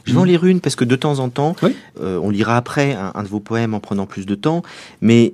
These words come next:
Speaker 1: euh, j'aime bien, de, dans votre dernier livre, comme dans la plupart de vos livres d'ailleurs, euh, il y a des, tout, tout au long comme ça des aphorismes, des perles, des petites phrases, euh, que j'aime beaucoup et, et qui montrent au fond la force de l'image.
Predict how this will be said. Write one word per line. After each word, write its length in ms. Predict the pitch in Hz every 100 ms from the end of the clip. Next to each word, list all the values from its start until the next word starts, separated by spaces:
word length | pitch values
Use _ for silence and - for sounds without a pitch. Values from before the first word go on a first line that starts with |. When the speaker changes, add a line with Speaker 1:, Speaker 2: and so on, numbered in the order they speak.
| - 87
Speaker 1:
euh, 320 | 101 98 92
j'aime 220 | 113 110
bien, 340 | 113 160 165
de, 640 | 135 98 92 87 85 80 73
dans 120 | 95
votre 340 | 92 101 - 92
dernier 300 | 98 98 101
livre, 340 | 123 131 - - - -
comme 160 | 113 110
dans 140 | 104
la 100 | 107
plupart 380 | 120 135 131 113
de 40 |
vos 120 | 98 107
livres 200 | 170 143
d'ailleurs, 440 | 107 117 165 - - - -
euh, 60 | 107
il 120 | 107
y 100 | 113
a 60 | 127
des, 180 | 117 - - -
tout, 140 | 127
tout 240 | 123 147 143
au 60 |
long 160 | 127 -
comme 140 | 117
ça 120 | 120
des 180 | 110 104
aphorismes, 560 | 107 - 101 101 101 98
des 140 | 107
perles, 240 | 104 104 101
des 80 |
petites 300 | 104 120 123
phrases, 320 | - 120 120 123 - - - -
euh, 160 | 98 95
que 120 | 113
j'aime 200 | 117 110
beaucoup 460 | 110 110 143 160 170 - - -
et, 220 | 117 120
et 40 |
qui 140 | 120 127
montrent 440 | 143 160 151 -
au 140 | - 113
fond 240 | - 147
la 100 | 151
force 380 | - - 165 123
de 80 | 113
l'image. 640 | 110 117 123 113 95 87